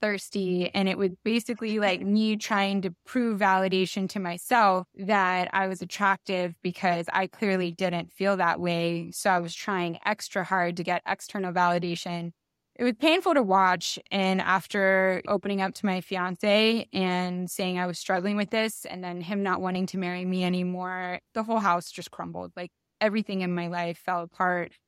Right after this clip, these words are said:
And when I picked myself back up, I was like, "You know what? Like, picking myself apart, being really hard on myself with food and negative self-talk, like, I, it didn't work for me, right?" 'Cause I got to here, and here feels really low.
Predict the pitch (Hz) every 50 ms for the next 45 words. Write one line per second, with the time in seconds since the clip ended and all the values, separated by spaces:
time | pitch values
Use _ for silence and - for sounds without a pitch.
0 | _ _ _ _ _ - 214 208 214 208 202 202 - - 240 214 226 214 202 196
1 | - 214 202 190 - - 175 180 175 - 285 277 226 - 208 196 185 185 180 196
2 | 185 180 - - 196 196 202 196 185 190 196 214 254 - - - - 185 180 180
3 | 175 - - 233 220 240 233 233 233 226 208 - 233 208 180 - 202 185 - -
4 | 233 254 254 240 240 226 - 180 170 220 226 226 220 214 214 208 185 180 190 214
5 | 247 269 254 240 247 233 226 220 220 214 196 196 - 175 190 208 214 220 226 226
6 | 220 214 208 - 220 214 214 208 208 196 180 - - - - 254 247 240 240 240
7 | 233 233 214 190 196 196 190 196 202 202 214 214 196 - - 214 202 196 - -
8 | - 233 226 226 220 220 - 196 180 - - - 208 208 214 202 - - _ _
9 | _ 214 208 185 262 349 403 - 190 175 196 202 196 196 - - - 175 180 175
10 | 156 151 139 190 208 - - 214 214 214 214 208 - 233 202 220 208 202 - 240
11 | 240 240 - - 233 196 - - 208 190 180 175 175 - 185 185 180 165 - 254
12 | 262 262 233 - 226 202 190 175 180 185 208 247 240 233 214 214 190 175 175 180
13 | 185 180 175 170 180 180 175